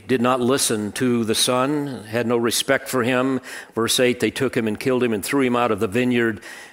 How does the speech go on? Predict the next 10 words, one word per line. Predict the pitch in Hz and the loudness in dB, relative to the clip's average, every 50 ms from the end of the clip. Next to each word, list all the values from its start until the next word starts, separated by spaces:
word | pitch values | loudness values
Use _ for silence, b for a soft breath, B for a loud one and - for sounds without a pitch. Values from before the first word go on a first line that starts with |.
| B B B B B B _ _ _ _ - | B B B B B B _ _ _ _ -8
And | 113 113 110 | -6 -2 -2
then | 120 123 113 | 0 0 0
Jesus | 101 - - 127 127 123 113 - 113 113 104 98 92 - - - - | 0 0 0 2 2 2 2 0 0 0 0 0 -2 -4 -6 -6 -8
brings | - - 120 123 117 104 110 | -8 -6 -4 -4 -2 -2 -4
it | 113 - | -4 -4
to | - 110 107 | -2 -2 -2
a | 101 | -4
climax | - - - 117 117 117 110 107 104 98 87 - - 101 | -4 -4 -2 -2 0 0 0 0 -2 -2 -4 -6 -8 -8
and | 101 101 | -6 -6
says | - - 107 104 101 95 - - | -4 -2 0 0 0 -2 -4 -6